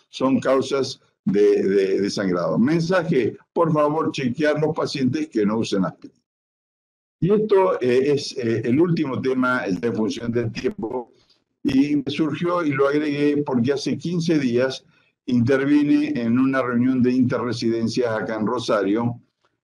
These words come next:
en donde me di cuenta que la clasificación de valvular y F A no valvular, los residentes no la tenían clara, y por eso, eso me decidió a, a agregarlo.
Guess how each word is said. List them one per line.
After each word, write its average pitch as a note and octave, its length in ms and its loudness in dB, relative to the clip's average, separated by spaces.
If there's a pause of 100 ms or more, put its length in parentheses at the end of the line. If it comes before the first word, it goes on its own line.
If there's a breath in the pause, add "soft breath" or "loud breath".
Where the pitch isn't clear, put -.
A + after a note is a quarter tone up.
(140)
en C3+ 120 -2
donde D#3+ 280 0
me D#3+ 180 -2
di F#3 140 -2
cuenta C#3 800 -2
que B2 280 2
la B2+ 200 -2
clasificación C3+ 1080 -2 (280 loud breath)
de A#2 140 0
valvular C3+ 720 2 (200)
y A#2 200 2
F C#3 280 2
A C3 100 2
no B2 260 2
valvular, C3 640 0 (280 soft breath)
los D#3 240 0
residentes D3 720 -2
no B2 260 2
la A#2 160 2
tenían G#2+ 460 -2
clara, A2 520 -2 (300 loud breath)
y C3 60 -2
por D3 200 -2
eso, D#3 180 -2 (240)
eso C3+ 260 -4
me B2 140 0
decidió A#2 720 0 (840)
a, A#2+ 240 0
a G#2 200 0
agregarlo. B2+ 720 2